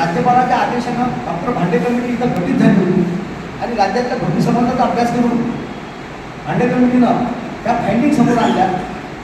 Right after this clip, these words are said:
की या राज्यातला धोबी समाज हा आरक्षण मागत नाही आहे,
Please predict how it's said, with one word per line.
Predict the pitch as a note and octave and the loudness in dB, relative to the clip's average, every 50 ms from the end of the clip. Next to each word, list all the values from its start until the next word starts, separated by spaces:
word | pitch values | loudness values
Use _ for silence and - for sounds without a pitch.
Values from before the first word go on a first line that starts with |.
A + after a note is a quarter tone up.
| - - | -10 -6
की | A3+ A#3 A3+ | -4 -2 0
या | A3+ A3+ A#3 | 2 2 2
राज्यातला | A#3+ A#3 - - C#4 - C#4 C#4 | 2 2 0 -2 -2 -2 -2 -2
धोबी | - A3+ A#3 - - | -2 0 0 0 -2
समाज | - - - - - - - - - - - - - | -2 -2 0 0 0 -2 -2 -4 -8 -8 -10 -8 -6
हा | - A3+ A3 C4 C4 | -4 -2 -2 0 0
आरक्षण | A#3+ A#3+ - - F3 E3+ D3+ | 0 -2 -2 -2 -2 -2 0
मागत | D#3 D#3 - - B3+ - - | 0 -2 0 0 -2 -2 -2
नाही | C#4 C4+ A#3+ F#3+ F#3 | -2 -2 0 0 0
आहे, | - - - - - - | 0 -2 -4 -6 -6 -8